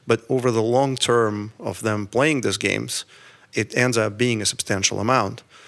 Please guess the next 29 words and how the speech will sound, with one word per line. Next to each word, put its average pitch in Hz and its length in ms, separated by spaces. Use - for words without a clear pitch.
So 107 560
we're 120 100
talking 110 320
about 95 220
people 95 240
spending 95 400
hundreds 104 360
of 98 120
dollars, 101 560
even, 120 220
even 131 200
in 110 120
casual 107 360
games. - 400
Um, 98 600
and 104 380
it's, - 260
it's 131 200
all 143 120
right 165 360
with 117 180
them 185 240
because 120 280
they're 135 180
playing 127 440
this 110 160
game 120 240
for 120 120
several 113 560